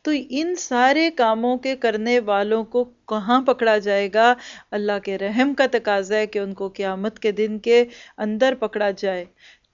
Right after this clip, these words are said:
ताकि उनको उनके बदले मिले। इस तरह दुनिया में आज आप बहुत अच्छे काम करते हैं, क्या हर चीज़ पे आपको इनाम मिलता है? आपने गाड़ी बिल्कुल ठीक जगह पे खड़ी की,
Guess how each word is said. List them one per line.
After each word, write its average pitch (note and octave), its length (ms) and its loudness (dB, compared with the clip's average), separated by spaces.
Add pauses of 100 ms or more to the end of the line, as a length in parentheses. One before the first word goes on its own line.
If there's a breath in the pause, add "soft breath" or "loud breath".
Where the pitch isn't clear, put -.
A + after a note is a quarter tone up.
(260)
ताकि A3+ 480 2
उनको G3+ 420 -6
उनके G3 220 -4
बदले F#3+ 360 -4
मिले। F#3 240 -8 (120)
इस C4 120 -4
तरह D4 160 6
दुनिया C4 280 0
में C#4 120 2
आज C4 180 6
आप B3+ 60 2
बहुत C4 220 0
अच्छे C4 200 -4
काम A3+ 240 -2
करते G3+ 320 -8
हैं, G3+ 140 -10 (440)
क्या A#3+ 200 6
हर A3 280 2
चीज़ C#4 300 -6
पे C4 80 2
आपको A#3+ 240 4
इनाम A3+ 240 -2
मिलता A3+ 340 -4
है? E4+ 40 -12 (1300)
आपने A3 320 2
गाड़ी G#3+ 260 2
बिल्कुल B3+ 340 -4
ठीक B3 300 -8
जगह G#3+ 240 2
पे G#3+ 140 -2
खड़ी G#3 240 -4
की, G#3 280 -10